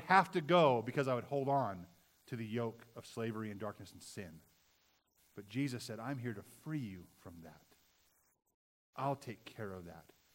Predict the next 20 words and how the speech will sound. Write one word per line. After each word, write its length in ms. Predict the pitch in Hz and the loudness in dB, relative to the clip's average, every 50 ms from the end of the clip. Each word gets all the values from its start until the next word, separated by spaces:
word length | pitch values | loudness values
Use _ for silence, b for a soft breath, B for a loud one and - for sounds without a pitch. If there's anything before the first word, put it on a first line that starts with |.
| b b b | b b b
so 160 | b - - 123 | b -8 -6 -4
you 200 | 117 120 135 139 | 0 0 -2 0
can 180 | - 127 110 | 0 -2 -2
be 100 | 104 104 95 - - - - | -2 -6 -8 -10 -16 -12 -6
free 400 | 147 143 135 113 92 87 87 - - _ _ _ _ _ _ _ _ _ _ | -4 -2 -2 -2 -4 -6 -10 -14 -18 _ _ _ _ _ _ _ _ _ _
from 160 | - 107 101 | -8 -8 -6
that 180 | 98 95 - - | -8 -10 -12 -14
power 380 | - - 98 90 90 87 85 b b b b b b b b b b b b _ _ | -12 -10 -8 -8 -8 -10 -14 b b b b b b b b b b b b _ _
that 100 | 101 95 | -10 -8
is 180 | 95 92 90 - | -8 -10 -12 -12
the 100 | - 95 | -12 -10
devil 360 | 95 101 92 87 87 85 92 - - | -8 -8 -8 -8 -10 -12 -14 -16 -18
and 100 | 101 92 | -18 -18
free 640 | - - - 139 151 156 156 147 139 120 101 92 92 - - - _ - 110 | -18 -10 -2 2 4 6 6 6 4 4 0 -6 -10 -16 -20 -20 _ -8 -2
those 300 | 127 135 143 147 123 127 | 2 4 4 4 2 0
of 160 | 123 113 123 | -4 -4 -4
us, 200 | 110 101 - - | -6 -6 -6 -6
you 180 | 120 131 143 143 | -2 0 2 2
and 60 | 139 | 2
I, 260 | 135 127 117 110 - | 2 2 2 0 -4